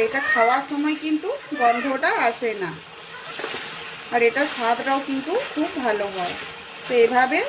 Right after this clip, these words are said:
ভেজে, তো এই যে দেখো, মাংসটা ভাজতে ভাজতে মাংসটা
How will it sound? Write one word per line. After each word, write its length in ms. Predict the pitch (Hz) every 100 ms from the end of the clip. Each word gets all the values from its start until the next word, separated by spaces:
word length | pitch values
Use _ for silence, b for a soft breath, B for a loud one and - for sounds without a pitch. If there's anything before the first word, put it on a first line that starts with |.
| 453
ভেজে, 340 | 262 220 233 302 466 - - - - - - - 220 180 - - - - - - 160 - - - - - - - - - - - - - - - - - - -
তো 40 | 262 262
এই 60 | 262
যে 60 | 285 254
দেখো, 200 | 233 330 339
মাংসটা 400 | 233 254 262 277 277
ভাজতে 280 | 220 214 262 254
ভাজতে 280 | 240 240 294 453
মাংসটা 380 | 254 226 240 233